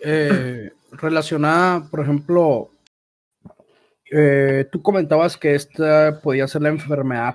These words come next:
perfecta para confundirla como tal con una posesión demoníaca.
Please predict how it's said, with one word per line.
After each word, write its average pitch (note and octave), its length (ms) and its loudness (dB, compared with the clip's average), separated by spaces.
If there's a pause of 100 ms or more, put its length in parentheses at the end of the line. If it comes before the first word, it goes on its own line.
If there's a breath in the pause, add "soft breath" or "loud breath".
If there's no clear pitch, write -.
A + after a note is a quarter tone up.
(140)
perfecta D#3 800 0 (360 loud breath)
para C3 240 2
confundirla B2+ 920 -2
como A#2 240 -4
tal B2 180 -2
con B2+ 140 -2
una A#2+ 280 -2
posesión A2+ 440 -8
demoníaca. A#2 640 -2